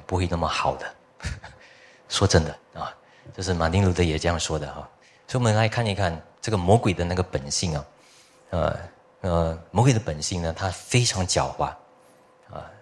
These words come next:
他第一个事情呢，就是要把神的话推翻掉。啊，所以我们要谨慎。啊，也这里呢，我们要明白哦，如果有一些人，他们已经是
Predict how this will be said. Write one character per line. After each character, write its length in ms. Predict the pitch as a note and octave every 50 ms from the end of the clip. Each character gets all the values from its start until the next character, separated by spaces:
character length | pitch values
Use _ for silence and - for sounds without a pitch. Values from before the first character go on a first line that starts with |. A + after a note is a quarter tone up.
| - _ -
他 280 | - - A2+ A2 A2 G#2+ - -
第 180 | F3+ F3 D#3
一 40 | D3
个 320 | C3 C#3 A#2+ G2+ - - - - -
事 200 | - - - A#2+
情 200 | A2+ - F2 E2+
呢， 100 | E2 E2 E2
就 120 | - G2
是 140 | F2+ - G#2
要 100 | F#2 F2+
把 260 | - - D#2 D2 D2 -
神 360 | - - - - - F2 F2
的 80 | F2+ E2
话 320 | - - F#2 D#2 - - - - - - _ _ _ _ _ _ _ _ _ _
推 220 | - - G2+ F#2 E2+
翻 220 | - E2+ D#2 D#2+
掉。 140 | D#2 D#2+ D2 - - - - - _ _ _ _ _
啊， 100 | - -
所 160 | - - C#3+
以 40 | D#3+
我 60 | D#3
们 80 | C3+ B2+
要 140 | A#2+ A2 G#2
谨 180 | - - D2+ -
慎。 200 | - - - - - - - _ _ _ _ _ _ _ _ _ _ _ _ _ -
啊， 280 | F#2+ F2+ F2+ F2 E2+ - - -
也 180 | G2 G2+ G2 G2+
这 160 | - - D#3
里 140 | C3+ A2+ F#2+
呢， 140 | G2 G2
我 60 | F2+ E2+
们 240 | E2+ F2 F2 F#2 G2 - _ _ _ _ _ _ _ _ -
要 160 | A2 G2+ F#2+
明 240 | F2 E2+ E2 D#2+ E2
白 240 | - D2+ D2 D2+ D2
哦， 140 | D2 D2 - - _ _ _ _ _ _ _ _ _
如 140 | A#2 D3 E3+
果 360 | - A#2+ G2 F2 E2 D#2+ - - G#2 F#2
有 160 | G2 G#2 A2
一 80 | B2 C#3
些 220 | C#3 - D3+ C#3
人， 260 | A#2+ A2 A2 A2+ B2 - - - - _
他 140 | - - D3+
们 180 | C3+ C3+ C3+ - -
已 300 | - G2+ F#2+ F#2+ F#2+ F2+
经 320 | - - C#3 C3 C3 C3
是 360 | B2 - - A#2 F#2+ D#2+ -